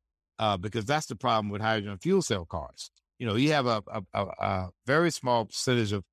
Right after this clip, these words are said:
hydrogen fuel cell cars, but you can't find any hydrogen refueling stations. And the ones that are available sometimes don't even work.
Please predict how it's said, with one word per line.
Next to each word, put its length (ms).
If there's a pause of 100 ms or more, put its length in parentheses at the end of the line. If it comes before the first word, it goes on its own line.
(360)
hydrogen 420
fuel 200
cell 280
cars, 380
but 220
you 120
can't 260
find 260
any 260
hydrogen 420
refueling 380
stations. 540 (320)
And 160
the 80
ones 300
that 160
are 360
available 500
sometimes 480
don't 200
even 200
work. 260